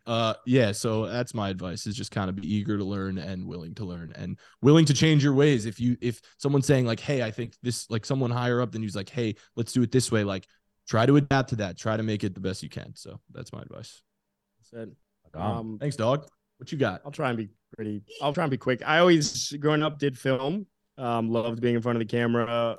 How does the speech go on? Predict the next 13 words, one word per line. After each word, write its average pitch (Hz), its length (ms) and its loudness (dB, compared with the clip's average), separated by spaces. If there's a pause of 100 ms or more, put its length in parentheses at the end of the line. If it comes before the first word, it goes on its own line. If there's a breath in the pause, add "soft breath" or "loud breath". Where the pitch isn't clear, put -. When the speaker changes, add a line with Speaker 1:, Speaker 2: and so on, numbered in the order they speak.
Speaker 2:
Al-, 120 160 -10 (140)
always 113 300 -2
did 110 240 -4
that. 117 360 0 (520)
Um, 110 760 -2 (400)
and 117 240 0
always 131 280 6
wanted, 131 240 2
knew 143 140 6
I 139 60 6
always 135 220 2
wanted, 131 220 -8
what? 131 240 -4